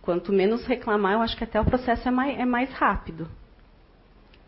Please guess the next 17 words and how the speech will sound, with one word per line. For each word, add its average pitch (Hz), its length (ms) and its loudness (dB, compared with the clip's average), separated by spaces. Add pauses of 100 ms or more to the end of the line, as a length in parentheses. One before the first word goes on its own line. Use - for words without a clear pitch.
(3000)
Que 269 120 2
é 247 40 8
aquilo 254 340 4
que 262 100 2
eu, 254 200 4 (220)
que 262 80 2
eu 254 40 6
tava 247 180 4
pensando 247 340 2
agora 226 300 6
já. 196 260 2
O 214 120 4
homem, 269 280 6
ele 254 180 4
vai 240 260 2
poder 247 240 2 (160)
suavizar 226 840 4